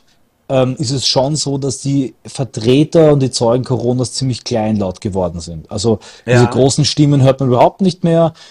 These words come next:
Speaker 1: Die tun so, als wüssten sie von nichts mehr und reden jetzt lieber über den Ukraine-Krieg und reden am liebsten gar nicht mehr darüber. Äh, so kommt mir das vor. Ich find's aber auch heftig, wie rasch einfach,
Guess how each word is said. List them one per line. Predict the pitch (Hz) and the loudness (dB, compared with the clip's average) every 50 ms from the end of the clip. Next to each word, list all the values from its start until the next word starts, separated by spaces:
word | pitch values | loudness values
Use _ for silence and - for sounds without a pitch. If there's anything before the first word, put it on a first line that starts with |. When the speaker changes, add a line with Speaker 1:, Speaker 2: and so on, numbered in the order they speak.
| _ _ | _ _
Speaker 1:
Die | - 139 | -8 -4
tun | - - 156 160 151 | 0 2 2 2 4
so, | 127 156 | 4 2
als | 135 107 123 | 2 2 2
wüssten | 151 185 - - 160 | 2 0 2 0 0
sie | 135 139 | 0 0
von | 147 151 | 0 2
nichts | 147 151 147 - - - | 2 0 0 0 -2 -2
mehr | 147 147 147 147 | 0 0 2 2
und | 143 139 | 0 0
reden | 123 127 135 131 143 | 0 0 0 0 -2
jetzt | 135 123 - | -4 -2 0
lieber | 139 135 127 131 | 0 2 2 2
über | 123 123 | 2 2
den | 123 127 | 0 -2
Ukraine-Krieg | 127 113 - 131 120 127 156 170 165 160 - 135 143 143 139 | -4 -2 0 2 2 4 4 2 2 0 2 2 2 4 2
und | 135 110 | 2 2
reden | 120 123 117 123 135 | 2 2 2 2 2
am | 127 | 2
liebsten | 123 120 110 - - - 113 | 2 2 0 -2 -4 -4 -2
gar | 110 120 104 113 | 0 0 0 0
nicht | 120 110 - - | -2 -4 -4 -4
mehr | 117 110 | -2 -2
darüber. | 110 104 95 101 90 101 95 - - - - - _ _ | 0 0 -2 -2 -2 -4 -6 -8 -12 -20 -20 -20 _ _
Äh, | - 135 127 120 120 117 | -6 0 2 2 2 2
so | - 151 | 0 -2
kommt | - - 160 156 | -2 -2 -4 -4
mir | 156 | -4
das | 139 - - | -6 -6 -4
vor. | - 143 160 180 170 | -2 0 0 2 0
Ich | 160 - | 0 -2
find's | 165 143 147 | -4 -4 -2
aber | 147 135 | -2 -2
auch | 131 - | -2 -2
heftig, | 139 151 - - - 156 127 | -2 -4 -4 -2 -4 -2 0
wie | 147 139 123 | 0 0 0
rasch | 113 127 135 151 - - - - - | 2 0 0 0 0 -4 -6 -6 -6
einfach, | 147 135 120 135 113 - | -6 -6 -6 -8 -10 -12